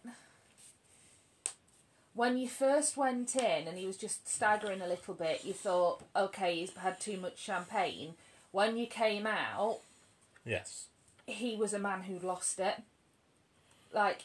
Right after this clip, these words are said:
Speaker 1: he was convinced he had this plan, but he was very, very delusioned.
Speaker 2: Hmm.
Speaker 1: Also,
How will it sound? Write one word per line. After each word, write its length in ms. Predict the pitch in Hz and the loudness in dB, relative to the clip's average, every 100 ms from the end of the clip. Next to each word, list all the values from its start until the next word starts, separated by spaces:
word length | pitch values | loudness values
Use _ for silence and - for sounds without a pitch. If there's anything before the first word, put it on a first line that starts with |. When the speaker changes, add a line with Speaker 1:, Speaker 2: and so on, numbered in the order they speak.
| - | -6
Speaker 1:
he 120 | 247 | -2
was 160 | 233 | 0
convinced 520 | - 214 208 226 214 - | -2 -6 -2 -2 -2 -6
he 80 | |
had 240 | 214 214 208 | 0 0 0
this 180 | 202 - | -4 -8
plan, 420 | - 190 202 226 | -2 2 2 0
but 200 | 220 - | 0 -2
he 240 | - 220 | -2 -6
was 360 | 202 196 190 - - | 0 0 -2 -6 -12
very, 480 | 202 190 190 185 202 | -12 0 2 4 0
very 320 | 190 196 185 | 0 0 0
delusioned. 840 | 190 185 180 185 185 180 202 233 - - - - _ | -4 -6 -6 -6 -6 -8 -6 -8 -10 -18 -20 -20 _
Speaker 2:
Hmm. 260 | 135 110 92 - - - - - _ _ _ - | -4 -4 -4 -10 -20 -20 -20 -20 _ _ _ 0
Speaker 1:
Also, 400 | 233 240 - 247 | 4 4 2 -2